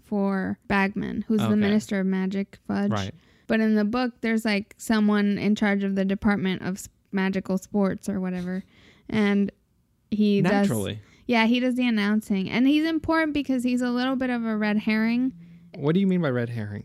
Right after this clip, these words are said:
Speaker 1: Uh, like a possible suspect.
Speaker 2: Oh.
Speaker 1: 'Cause the Goblet of Fire and, and a lot of these
Speaker 2: So
Speaker 1: Harry
Speaker 2: he's one of
Speaker 1: Potter
Speaker 2: those misdirection
Speaker 1: Yeah.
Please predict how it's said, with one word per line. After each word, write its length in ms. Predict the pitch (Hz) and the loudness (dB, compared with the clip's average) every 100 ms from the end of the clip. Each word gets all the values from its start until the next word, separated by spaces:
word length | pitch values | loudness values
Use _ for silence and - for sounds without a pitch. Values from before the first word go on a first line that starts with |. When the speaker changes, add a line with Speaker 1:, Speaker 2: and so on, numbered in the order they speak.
| - | -10
Speaker 1:
Uh, 280 | - 220 220 | -2 2 2
like 240 | 220 220 220 | 2 0 -2
a 100 | 214 | -4
possible 520 | - 220 214 214 214 | -2 -2 -2 -2 -4
suspect. 760 | - 214 - - 220 220 - - - _ _ - | 0 -2 0 0 0 0 -6 -16 -20 _ _ -6
Speaker 2:
Oh. 360 | 123 120 104 110 - | -4 -4 -6 -8 -4
Speaker 1:
'Cause 200 | 339 269 | -4 -4
the 100 | 240 | -2
Goblet 300 | 302 330 330 | 0 0 -2
of 80 | 311 | -2
Fire 220 | 262 254 | -2 0
and, 120 | 254 | 0
and 480 | 226 202 214 208 190 | 0 0 0 0 -2
a 80 | - | -2
lot 220 | 214 214 | 0 0
of 60 | 220 | 0
these 160 | 220 - | -2 2
Speaker 2:
So 80 | 143 | 4
Speaker 1:
Harry 80 | 143 | 4
Speaker 2:
he's 80 | |
one 140 | 139 143 | 4 4
of 60 | |
Speaker 1:
Potter 100 | 139 | 4
Speaker 2:
those 80 | 123 | 4
misdirection 960 | 120 113 117 113 _ 113 101 101 110 110 | 2 0 -4 -10 _ -2 0 -2 -2 2
Speaker 1:
Yeah. 140 | 113 | 2